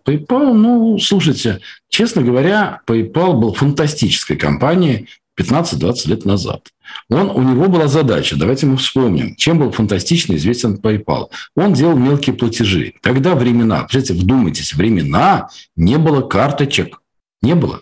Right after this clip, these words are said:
вообще не было. А платежи в банке можно было провести только, а,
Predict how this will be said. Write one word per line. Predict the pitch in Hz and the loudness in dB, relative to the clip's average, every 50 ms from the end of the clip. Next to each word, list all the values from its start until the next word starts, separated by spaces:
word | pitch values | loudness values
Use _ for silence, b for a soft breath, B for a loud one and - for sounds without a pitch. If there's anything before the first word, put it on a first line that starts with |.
| _ - | _ -4
вообще | - 107 110 - - 165 | -4 -2 0 0 2 2
не | 165 147 98 | 2 2 2
было. | 67 64 - - B B B B B B B | 0 -2 -6 -8 B B B B B B B
А | - 120 | -2 0
платежи | 95 - 131 131 - 156 143 139 151 127 | 2 2 0 2 2 2 2 2 2 2
в | 104 90 | 0 0
банке | 82 104 123 180 226 - - 127 | 0 0 2 2 2 2 2 2
можно | 120 120 113 113 | 2 2 2 2
было | 107 110 113 101 | 2 2 0 0
провести | - 113 110 104 117 123 - - - 92 | 0 0 0 0 0 0 -2 -2 -4 -4
только, | - - 131 135 117 - - 95 76 71 B B B B B B B B _ - - | -2 0 0 0 0 0 -2 -4 -6 -6 B B B B B B B B _ -6 -2
а, | 107 110 110 107 104 92 - 85 | 0 0 2 2 0 0 -2 -4